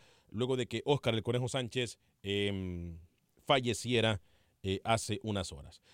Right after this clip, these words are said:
Eh, Juan Franco Lares dice, "High five". Eh, Juan Franco nos saluda. Eduardo Lemus,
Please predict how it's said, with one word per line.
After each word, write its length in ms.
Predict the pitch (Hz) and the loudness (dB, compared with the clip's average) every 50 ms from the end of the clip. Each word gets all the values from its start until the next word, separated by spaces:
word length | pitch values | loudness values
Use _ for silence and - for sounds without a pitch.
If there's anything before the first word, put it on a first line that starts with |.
| _ _ _ | _ _ _
Eh, 100 | - 110 | -6 -4
Juan 220 | - - 160 151 | 0 2 0 2
Franco 320 | - 165 160 156 - - 143 | 2 2 0 0 2 2 2
Lares 320 | 147 151 151 156 156 147 | 4 6 6 6 4 4
dice, 220 | 135 147 131 143 131 | 2 2 0 2 2
"High 220 | 104 147 143 135 | 2 2 2 2
five". 600 | - - 147 156 170 175 180 185 202 214 202 190 | 2 2 2 2 2 2 0 0 0 0 0 0
Eh, 40 | 147 | 0
Juan 240 | - - 147 135 117 | 0 0 -2 0 0
Franco 280 | - 139 143 - 151 | 0 -2 -2 -2 -2
nos 140 | 135 127 - | -4 -2 0
saluda. 320 | - 113 123 160 180 165 | 0 2 2 4 4 4
Eduardo 300 | 139 127 143 139 135 123 | 4 4 2 2 2 2
Lemus, 320 | 127 143 147 147 160 135 | 0 0 0 0 0 -2